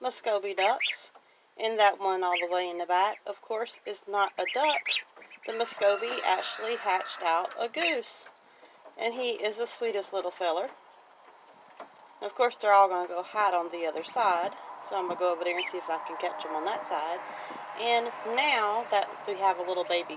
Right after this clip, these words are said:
goose, it had ran out the nest and ran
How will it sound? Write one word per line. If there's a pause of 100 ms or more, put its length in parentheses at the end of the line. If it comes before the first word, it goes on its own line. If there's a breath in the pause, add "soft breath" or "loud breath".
goose, (600 loud breath)
it
had
ran
out
the
nest
and
ran